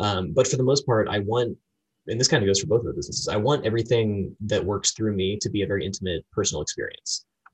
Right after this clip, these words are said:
Um, so even if I'm shooting events, I want to be very involved in the planning of the events. I want to be courteous of what's going on, whether it's a, a, you know, silent auction, gala, something, or a, you know, a personal bridal shower at a,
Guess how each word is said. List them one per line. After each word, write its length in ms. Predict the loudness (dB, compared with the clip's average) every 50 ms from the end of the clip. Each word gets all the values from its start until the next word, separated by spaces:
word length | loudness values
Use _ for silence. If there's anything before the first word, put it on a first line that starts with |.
| _ -4 -2
Um, 240 | -2 -2 -2 -2
so 120 | -2 -2 0
even 260 | 0 2 2 4 4
if 160 | 4 2 2
I'm 140 | -2 -2 0
shooting 440 | -2 -2 -2 -2 -2 -2 -2 -4 -4 -4
events, 560 | -6 -4 -4 -6 -6 -4 -4 -4 -4 -6 _ _ _ _ _ _ -10 -2
I 80 | 2 2
want 140 | 4 4
to 60 | 2 2
be 100 | 0 0
very 180 | 0 0 0
involved 540 | -2 0 0 0 2 2 0 0 -2 -6 -8 -6
in 340 | -4 -2 -2 -2 -2 -2 -4 -6 -6
the 80 | -8
planning 300 | -6 -4 -2 -2 -2 -2
of 60 | -2
the 100 | -2 -4
events. 280 | -4 -2 -4 -2 -2 -2
I 60 | -4
want 140 | -4 -4 -6
to 40 | -6
be 280 | -6 -6 -6 -6 -8 -10 -14 _ _ _ _ _ _ _ _ _ _ _ _ _ _ _ -18 -16 -6
courteous 360 | 2 6 6 6 6 6 4 2
of 160 | 2 0 0
what's 180 | -2 -2 -2
going 240 | -2 -2 -2 -2 -2
on, 180 | -2 -2 -4 -4
whether 220 | -2 -2 -2 -2
it's 160 | -4 -4 -4
a, 60 | -4 -2
a, 240 | -2 -2 -4 -4 -6 -10 _ _ _ -8
you 140 | -6 -4 -4
know, 60 | -4
silent 340 | -4 -4 -4 -2 -4 -4 -4
auction, 560 | -4 -6 -4 -2 -2 -2 -2 -2 -4 -6 -8 -6 -6
gala, 340 | -4 -2 0 0 0 0
something, 520 | 0 0 -2 -2 -2 -2 -2 -2 -2 -4 -6 _ -20 _ _ _ _ 0
or 480 | 2 2 4 2 2 0 -2 -4 -4 -4
a, 180 | -4 -4 -4 -6 -8 -6
you 80 | -4
know, 120 | -4 -4 -4
a 20 |
personal 380 | -2 0 0 0 2 0 -2 -4
bridal 280 | -4 -4 -4 -4 -4
shower 320 | -4 -4 -4 -4 -4 -4 -4
at 80 | -4
a, 100 | -6 -8